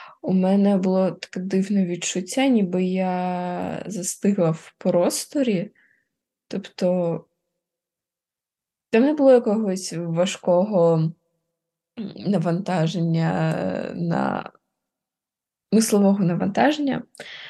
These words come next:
Але після того, як я дочитала, там було дуже багато речей, над якими я задумалась.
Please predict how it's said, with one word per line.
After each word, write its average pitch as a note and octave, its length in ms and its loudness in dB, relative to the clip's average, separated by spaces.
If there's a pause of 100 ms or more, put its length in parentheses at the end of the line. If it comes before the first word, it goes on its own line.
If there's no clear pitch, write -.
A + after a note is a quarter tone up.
(1120)
Але F3+ 320 2
після F#3+ 340 0
того, G#3 260 2
як F3+ 300 0
я - 120 -2
дочитала, G#3 600 -2
там F#3 180 -4
було G3+ 240 -2
дуже G#3+ 260 -2
багато F3+ 380 -4
речей, F#3+ 320 -4
над F3+ 240 -2
якими F3+ 360 -4
я - 240 -4
задумалась. A3+ 760 -2